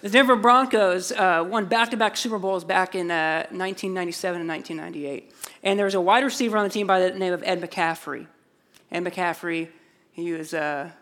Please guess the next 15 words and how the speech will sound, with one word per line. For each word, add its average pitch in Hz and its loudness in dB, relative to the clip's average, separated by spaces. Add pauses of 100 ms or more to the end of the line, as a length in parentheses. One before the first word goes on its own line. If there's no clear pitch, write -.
(220)
he - -10
was 165 -8
a 160 -8
household 170 0
name 170 -2
during 170 -4
that 160 -2
time. 165 -2 (360)
And 175 0
Ed 220 4
McCaffrey 233 2 (140)
has 170 0
three - -6
sons 156 -2 (260)
now. - -12